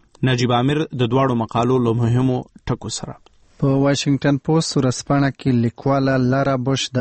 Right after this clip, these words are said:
Speaker 2: افغان میرمنو د ژوند په اړه په یوه مقاله کې لیکي، په داسې حال کې چې شیکاګو کې د افغانستان په اړه د ناټو سرمشریزه ترسره کیږي،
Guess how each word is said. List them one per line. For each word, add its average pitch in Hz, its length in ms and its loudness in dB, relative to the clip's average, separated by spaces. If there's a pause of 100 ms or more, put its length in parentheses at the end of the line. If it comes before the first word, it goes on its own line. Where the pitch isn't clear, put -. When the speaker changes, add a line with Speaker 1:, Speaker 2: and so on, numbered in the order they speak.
(120)
Speaker 2:
افغان 123 380 0
میرمنو 127 480 2
د 117 120 0
ژوند 131 280 0
په 131 100 0
اړه 127 120 0 (100)
په 127 100 0
یوه 113 160 2
مقاله 117 380 -2
کې - 260 -6
لیکي، 120 240 -2 (480)
په 135 140 2
داسې 160 260 0
حال 156 140 0
کې 143 240 -4
چې 139 60 0 (100)
شیکاګو 120 520 0
کې 135 160 0
د 117 120 0
افغانستان 117 580 0
په 135 100 0
اړه 127 140 2 (100)
د 117 120 2
ناټو 113 300 0 (100)
سرمشریزه 117 680 0 (160)
ترسره 107 380 -2 (140)
کیږي، 135 300 0